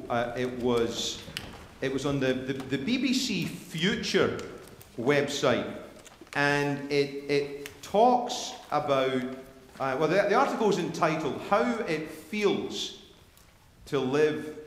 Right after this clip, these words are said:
in Darkness." Let me le-, let me read you just a couple of excerpts from this, uh, particular article, and as I read this, I think this might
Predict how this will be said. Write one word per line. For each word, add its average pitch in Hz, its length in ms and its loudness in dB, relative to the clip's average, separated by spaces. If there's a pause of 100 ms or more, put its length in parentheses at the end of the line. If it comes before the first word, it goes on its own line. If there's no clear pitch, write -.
(360)
in 127 420 -2
Darkness." 123 340 2
Let 285 120 4
me 254 260 2
le-, - 120 -4
let 247 140 2
me 240 120 -2
read 190 200 -2
you 156 80 -4
just 143 180 -4
a 123 60 -2
couple 135 300 -2
of 131 160 -2
excerpts 143 800 -2 (400)
from 123 480 -2 (140)
this, - 440 -4
uh, 127 180 -4
particular 131 600 -2 (640)
article, 135 640 0
and 127 400 -2 (500)
as 143 160 0
I 147 60 4
read 190 340 0
this, - 540 0 (500)
I 135 100 2
think 220 260 -2
this 185 200 -2
might 156 220 0